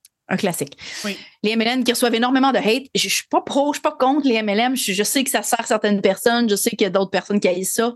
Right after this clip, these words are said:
Speaker 1: On s'en fout. Je pense que le point, c'est que de chaque fois qu'on se fait présenter quelque chose de nouveau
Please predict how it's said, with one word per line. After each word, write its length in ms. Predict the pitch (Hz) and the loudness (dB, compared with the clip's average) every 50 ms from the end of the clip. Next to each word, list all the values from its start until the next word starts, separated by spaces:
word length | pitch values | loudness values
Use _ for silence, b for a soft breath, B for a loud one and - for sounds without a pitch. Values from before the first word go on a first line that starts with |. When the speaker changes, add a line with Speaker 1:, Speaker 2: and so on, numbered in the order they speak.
| - _ | -6 _
Speaker 1:
On 80 | - | -6
s'en 120 | 226 - 190 | -4 -4 -4
fout. 180 | - - 175 B B B B B B - | -6 -8 -16 B B B B B B -8
Je 60 | - | -4
pense 160 | - 294 320 - | -4 -4 -2 -2
que 80 | - | -2
le 160 | 240 214 202 | -2 -2 -2
point, 300 | 202 - 214 220 233 277 | -2 0 0 2 2 0
c'est 260 | 277 - 214 202 214 208 B B B _ _ _ _ - 208 185 - | 0 0 0 0 0 -2 B B B _ _ _ _ -2 -2 -2 -2
que 60 | 214 | -2
de 160 | 180 208 214 | -2 0 0
chaque 200 | 208 - 320 320 | 0 0 -2 -4
fois 200 | - - 311 320 | -2 -2 -2 -2
qu'on 160 | - - 247 | 0 0 0
se 60 | - - | 0 -2
fait 80 | 220 | -2
présenter 400 | 208 214 214 214 214 208 208 277 | -2 0 0 0 -2 -2 -2 -2
quelque 220 | 247 247 240 240 220 | -2 0 0 0 0
chose 220 | 220 247 269 247 | 0 0 0 0
de 80 | 240 220 | 2 2
nouveau 420 | 208 202 208 202 180 190 247 262 | 4 4 4 2 2 0 -2 -4